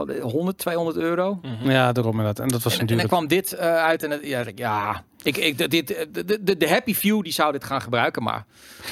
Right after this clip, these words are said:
Speaker 3: Ik moet je eerlijk zeggen dat ik het gevoel heb dat de iPhone pas mainstream succes heeft gevonden bij de iPhone drie.
Speaker 1: Oké.
Speaker 3: Ehm,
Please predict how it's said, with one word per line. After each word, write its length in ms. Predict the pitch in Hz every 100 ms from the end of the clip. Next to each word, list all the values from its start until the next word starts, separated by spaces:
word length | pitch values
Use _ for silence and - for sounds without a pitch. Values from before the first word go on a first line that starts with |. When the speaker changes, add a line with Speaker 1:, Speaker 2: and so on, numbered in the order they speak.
| -
Speaker 3:
Ik 160 | - 165
moet 160 | 226
je 160 | 208 -
eerlijk 320 | 190 240 240
zeggen 400 | - 131 - 175
dat 260 | 147 156 -
ik 260 | 165 151
het 220 | - 143 -
gevoel 540 | 123 - - 240 202
heb 200 | 127 - -
dat 180 | 131
de 120 | - 127 151
iPhone 380 | 180 - 143 135 -
pas 420 | - 127 - - -
mainstream 440 | 127 151 175 151
succes 400 | 127 - - 147
heeft 160 | - 120
gevonden 340 | - - 147
bij 100 | 131
de 80 | 117 120
iPhone 260 | 117 123
drie. 280 | 113 107 98 - _ - - -
Speaker 1:
Oké. 140 | 135
Speaker 3:
Ehm, 720 | 135 143 127 127 123 123 127